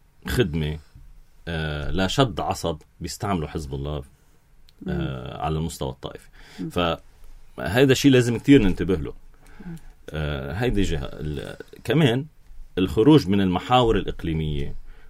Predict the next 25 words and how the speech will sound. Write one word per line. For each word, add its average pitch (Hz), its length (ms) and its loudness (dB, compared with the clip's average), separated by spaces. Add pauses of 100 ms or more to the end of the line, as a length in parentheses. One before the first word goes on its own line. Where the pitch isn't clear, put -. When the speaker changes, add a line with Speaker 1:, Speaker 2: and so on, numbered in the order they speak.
Speaker 1:
وبم-، 87 400 -2
هيدا 98 300 0
هون 92 160 0
لما 78 180 -2
بنحكي 87 300 -2
عن 76 100 0
مقاربة 80 460 0
وطنية، 76 380 -4
مشان 76 240 -4
هيك 87 180 -4
لما 71 140 -4
قلت 73 120 -8
وطنية 76 480 -2 (180)
بكون 78 240 -8
ممتاز، 71 500 -6 (320)
هو 143 200 6
أساسي 127 680 2 (120)
اليوم 85 480 -4 (460)
بالحفاظ 82 1400 0
على 80 140 -2
مصداقيتك 73 540 -6 (100)
بالتعامل 95 800 0 (320)
مع 95 340 2
هيدي 82 260 -2
الحالة. 65 300 -10